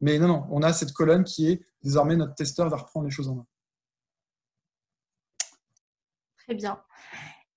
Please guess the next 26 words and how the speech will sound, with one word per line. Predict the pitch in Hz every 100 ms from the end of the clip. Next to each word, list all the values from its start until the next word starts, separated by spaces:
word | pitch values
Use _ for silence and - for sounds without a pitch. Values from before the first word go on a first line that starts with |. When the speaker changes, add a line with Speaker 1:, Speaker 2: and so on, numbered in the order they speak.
| _
Speaker 2:
Ben, | 214 208
on |
va | 202
enchaîner | 214 233 - 254
encore. | 220 220 285 311 330 320 -
Euh, | 226 220 214 214 214
donc, | 220 240 - -
as-tu | 302 330 - 339
de | 269
la | 220 202
documentation | 233 370 359 302 294 262 - 294 339 330 - _ -
ou | 277 285 -
article | 277 - 320 302 269
ou |
blo-, | 220 226 233 220
blog | 214 240 359 277 196 - - -
où | 302 320
on | 285
peut | 269 330 339
retrouver | 247 339 - 277 240 285 -
l'heuristique | 269 302 277 269 - 349 359
ainsi | - 240 247 302
que | 302
des | 214 240 240
exemples | 226 277 320
d'applications ? | 220 285 285 269 233 - -